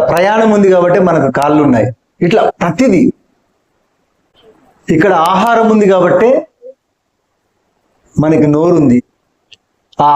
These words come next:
ఆహారాన్ని టేస్ట్, ఆ ఆహారాన్ని రుచి తెలుసుకోవడానికి నాలుక ఉంది. అట్లా ప్రతిదీ ఇక్కడ ఏదైతే ఉన్నదో దాన్ని ఎక్స్పీరియన్స్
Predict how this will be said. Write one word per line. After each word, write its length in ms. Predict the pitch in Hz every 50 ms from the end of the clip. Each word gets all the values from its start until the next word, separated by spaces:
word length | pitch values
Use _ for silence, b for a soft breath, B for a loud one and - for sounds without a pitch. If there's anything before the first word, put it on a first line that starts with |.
| 147 160 175
ఆహారాన్ని 640 | 175 180 202 214 214 208 214 214 214 214 190 180 190 220 247 254 254 - _ _ _ - 254 254 - _ _ _ _ _ - 104 - - _ _ _ _ _ _ _ _ _ _ _ _ _ _ _ _ _ _ _ _ _ -
టేస్ట్, 420 | 180 208 226 254 254 254 254 233 208 185 180 - 151
ఆ 80 | 139 143 156 165
ఆహారాన్ని 440 | 175 175 190 208 208 214 214 208 190 175 147
రుచి 200 | 160 202 - 240 233
తెలుసుకోవడానికి 640 | 240 240 226 - - - 214 208 208 202 214 220 214 208 165 151
నాలుక 260 | 156 170 185 180 180 180 160 139
ఉంది. 180 | 120 95 - - - _ _ _ _ _ _ _ _ _ _ _ _ _ _ _ _ _ _ _ _ -
అట్లా 240 | 185 190 196 240 285 285 - -
ప్రతిదీ 480 | 180 170 175 - 226 214 180 165 165 214 247 262 262 254 - _ _ _ _ _ _ _ _ _ _ _ _ _ _ -
ఇక్కడ 240 | - 175 202 220 208 196 185 160 165 180
ఏదైతే 420 | 190 214 214 233 240 240 185 214 240 214 185
ఉన్నదో 340 | 180 185 190 165 127 123 123 156 214 285 349 - - _ _ _ _ _ _ _ _ _ _ _ _ _ _ _ _ _ _ _ _ _ _ _ _ - 135 127 123 170
దాన్ని 340 | 185 190 208 233 240 262 254 254 - - 175
ఎక్స్పీరియన్స్ 760 | - - - - - - 240 240 240 226 247 247 220 -